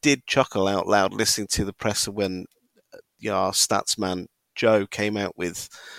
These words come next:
that Hutton had put it on something like forty odd times. It had only reached a head about two times. So to give, to give credit where that's due, there was a,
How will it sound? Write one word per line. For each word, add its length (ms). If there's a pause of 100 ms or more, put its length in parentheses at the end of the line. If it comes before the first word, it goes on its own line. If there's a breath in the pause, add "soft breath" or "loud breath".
(360 loud breath)
that 160
Hutton 220
had 100
put 160
it 80
on 200
something 300
like 180
forty 600
odd 220
times. 600 (360 loud breath)
It 80
had 100
only 200
reached 340
a 20
head 240
about 240 (160)
two 260
times. 760 (520 loud breath)
So 300 (200)
to 120
give, 400
to 140
give 240
credit 320
where 320 (240)
that's 340
due, 420 (960)
there 140
was 160
a, 20